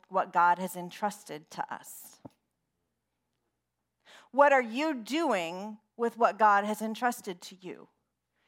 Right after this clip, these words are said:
Time, income, talent, placement. Take a minute. Say, "I don't, I don't get to give you these answers." You have to search your own schedules and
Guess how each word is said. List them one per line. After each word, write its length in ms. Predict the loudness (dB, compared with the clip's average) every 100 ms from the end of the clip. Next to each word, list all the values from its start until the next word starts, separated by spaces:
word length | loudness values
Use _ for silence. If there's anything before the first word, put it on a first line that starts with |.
| _ _ _
Time, 420 | 2 4 4 0
income, 460 | -4 -6 -4 -6 -4
talent, 540 | -2 0 0 -2 -6 _ _
placement. 540 | -8 -8 -6 -12 -12 -14 _ _ _ _ _ _ _ _ _ _ _ _ _ _ _ _ -16
Take 200 | -14 -8
a 20 |
minute. 300 | -6 -6 -10 _ _ _ _ _ _ _ _ _ _ _ _ _ _ _ _ _ _ -8
Say, 100 | -4
"I 20 |
don't, 220 | -2 -4 -8 _
I 60 | -10
don't 220 | -8 -10 _ _ _ _
get 140 | -16 -16
to 100 | -16 _
give 180 | -6 -4
you 180 | -10 -14
these 280 | -14 -14
answers." 500 | -16 -16 -14 -14 -16 -18 -20 _ _ _ _ _ _ _ _ _ _ _ _ _ _ _
You 60 |
have 120 | -12
to 80 | -12
search 280 | -12 -12 -10
your 140 | -8
own 200 | -6 -6
schedules 520 | -8 -12 -12 -10 -14 -14
and 220 | -18 -18